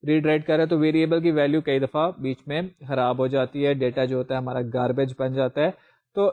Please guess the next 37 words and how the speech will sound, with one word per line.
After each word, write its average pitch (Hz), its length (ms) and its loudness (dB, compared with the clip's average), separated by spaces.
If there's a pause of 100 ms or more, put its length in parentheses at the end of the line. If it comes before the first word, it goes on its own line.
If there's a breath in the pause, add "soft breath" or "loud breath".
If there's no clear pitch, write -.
(120)
اس 202 260 -2
لیے 202 300 4
تھریڈ 190 480 -2
بیسڈ 175 340 0
کوڈ، 170 360 0 (100)
اور 185 120 2
وہ، 214 220 4 (260)
وہ 185 140 2
ضروری 185 240 4
نہیں 208 160 2
کہ 208 100 0
ہر 170 160 2
دفعہ 147 260 0
ہو، 135 100 4 (680)
وہ 170 180 2
ہو 175 60 4
سکتا 185 300 -2
ہے 190 100 2
کہ 185 120 0
آپ 170 220 2
ایک 170 180 -2
پروگرام 156 500 2
ہے 165 120 2
جس 156 220 -2
میں 156 80 2
آپ 151 100 0
کے 156 60 0
تین 160 260 -2
چار 160 160 4
تھریڈز 151 260 0
کام 147 260 -2
کریں، 156 260 -2
وہ 160 240 -2
ہنڈریڈ 160 360 -2
ٹائمز 165 260 0
صحیح 143 340 0
چلے 180 300 2